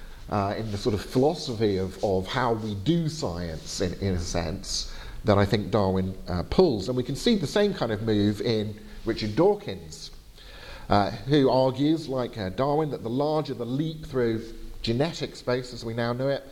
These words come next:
the lower the probability that the resulting change will be viable, uh, let alone, uh, that that change will make an improvement. So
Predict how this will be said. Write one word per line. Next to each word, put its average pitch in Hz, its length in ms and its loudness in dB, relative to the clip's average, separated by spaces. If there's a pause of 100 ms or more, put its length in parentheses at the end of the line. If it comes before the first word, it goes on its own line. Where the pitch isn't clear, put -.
(280)
the 127 80 2
lower 156 320 2
the 127 100 -6
probability 127 680 -4
that 113 200 -4
the 123 60 -4
resulting 120 560 2
change 104 400 -2
will 104 160 -4
be 95 220 2
viable, 127 800 2 (360)
uh, 98 240 0
let 113 240 4
alone, 98 560 -2 (280)
uh, 92 380 2
that 104 160 0
that 95 260 2
change 104 380 0
will 101 140 0
make 95 320 2
an 92 100 4
improvement. 113 800 4
So 98 340 8